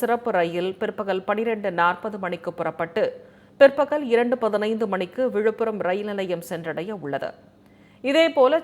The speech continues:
சென்னை தாம்பரத்திலிருந்து மாலை ஆறு மணிக்கு புறப்படும் திருவண்ணாமலை கிரிவலத்திற்கான ரயில் இரவு ஒன்பது ஐந்து மணிக்கு விழுப்புரம் ரயில் நிலையம் சென்றடையும். விழுப்புரத்திலிருந்து மீண்டும் இரவு ஒன்பது பதினைந்து மணிக்கு புறப்பட்டு, இரவு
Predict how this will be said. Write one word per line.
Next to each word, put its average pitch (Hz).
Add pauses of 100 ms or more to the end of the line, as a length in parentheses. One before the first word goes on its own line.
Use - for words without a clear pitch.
சென்னை 285 (140)
தாம்பரத்திலிருந்து 233 (220)
மாலை 196 (240)
ஆறு 240
மணிக்கு 220
புறப்படும் 202
திருவண்ணாமலை 208 (300)
கிரிவலத்திற்கான 247 (100)
ரயில் 185 (520)
இரவு 262 (200)
ஒன்பது 262 (120)
ஐந்து 247
மணிக்கு 208 (100)
விழுப்புரம் 240
ரயில் 196
நிலையம் 202
சென்றடையும். 151 (800)
விழுப்புரத்திலிருந்து 269 (180)
மீண்டும் 233 (100)
இரவு 214 (180)
ஒன்பது 233 (100)
பதினைந்து 233
மணிக்கு 196
புறப்பட்டு, 185 (160)
இரவு 202